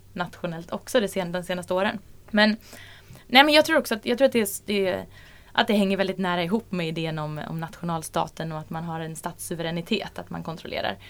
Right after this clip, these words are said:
Eh, och det är ju ett system som vi människor har skapat. Det har ju inte alltid funnits och det kanske inte alltid kommer att finnas, men inom överskådlig framtid så tror jag ändå att vi har att förhålla oss till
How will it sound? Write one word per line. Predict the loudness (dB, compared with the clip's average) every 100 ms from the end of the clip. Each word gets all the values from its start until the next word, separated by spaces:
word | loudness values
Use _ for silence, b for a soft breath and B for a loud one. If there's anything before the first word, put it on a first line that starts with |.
| B B B
Eh, | -4
och | -2
det | 2
är |
ju | 6 6
ett | 6
system | -6 0 2 2
som | 0
vi | -2
människor | -4 -4 -4
har | -6
skapat. | 0 0 6 4 4 -10
Det | -2
har | 4
ju | 6
inte | 6 2
alltid | -2 -4
funnits | -4 -4 -6 -2
och | 2
det | 4 2
kanske | 0 -2
inte | 2
alltid | 2 2
kommer | 2 4
att | 4
finnas, | 4 4 2
men | 2 4
inom | 4 4
överskådlig | 2 0 -2 -2 2
framtid | 6 6 4 0
så | 0
tror | -2 0
jag |
ändå | 0 -4
att | -4
vi | -4
har | -2
att | -2
förhålla | -2 -2 0 0
oss | -2
till | -4 -6 -6